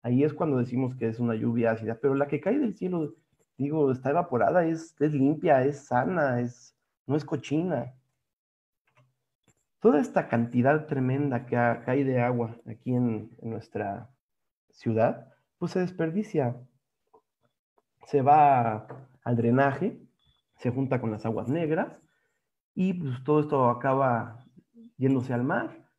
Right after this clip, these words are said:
contaminando el mar, matando peces, contaminando peces que al último nos comemos. Bueno,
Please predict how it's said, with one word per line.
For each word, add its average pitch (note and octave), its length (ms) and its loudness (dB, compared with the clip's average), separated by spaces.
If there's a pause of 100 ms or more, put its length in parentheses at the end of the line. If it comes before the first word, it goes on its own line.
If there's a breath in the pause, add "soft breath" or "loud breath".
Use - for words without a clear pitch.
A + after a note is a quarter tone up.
contaminando C3 640 2
el C#3+ 60 0
mar, A#3 440 -2 (540)
matando A#2+ 520 0
peces, F3+ 240 -2
contaminando B2 580 0
peces C#3+ 260 -4
que B2 120 -4
al B2 80 2
último B2 260 -2
nos A2+ 180 -2
comemos. G3 640 0 (260 soft breath)
Bueno, C#3+ 280 4